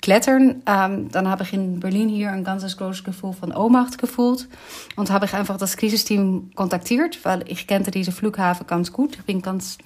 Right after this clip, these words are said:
ja, dutzenden malen van dort gevlogen. Ik kende die lokale ortskrachten, eh, die weer verzochten daar zo snel wie mogelijk raus te holen.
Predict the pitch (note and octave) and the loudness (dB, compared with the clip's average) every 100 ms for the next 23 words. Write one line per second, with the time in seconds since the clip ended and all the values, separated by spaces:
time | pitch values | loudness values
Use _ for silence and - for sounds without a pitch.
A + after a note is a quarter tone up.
0 | - F#3 F3+ G3+ G#3+ G#3 G3+ F#3+ G3 G3 | -10 -6 -2 -2 -2 -2 0 2 2 2
1 | F#3 F#3 F3+ F3 - G3+ A3+ B3+ C4 - | 0 -2 -2 -6 0 0 2 0 -4 -14
2 | - - - F3+ A3 G#3+ G#3 G3 F#3+ G#3 | -16 -18 -8 0 4 4 4 2 4 4
3 | G3 F#3 G#3 C4 - C4+ C4 C4 C4+ C#4+ | 4 4 4 2 4 2 2 2 0 0
4 | C#4+ - - - - G3+ G3 G3 F#3+ F3+ | -8 -18 -20 -20 -4 0 0 0 -2 -2
5 | G3+ G3 F#3+ F3 F3+ F3+ F3+ F3 - - | -2 -2 -4 -2 -2 -2 -4 -4 -4 -2
6 | - F#3+ F#3+ F#3 F#3 F#3 F3 F3+ A3 - | 0 2 2 2 2 0 -2 2 2 2
7 | B3 A#3+ B3+ C#4 | 2 4 4 2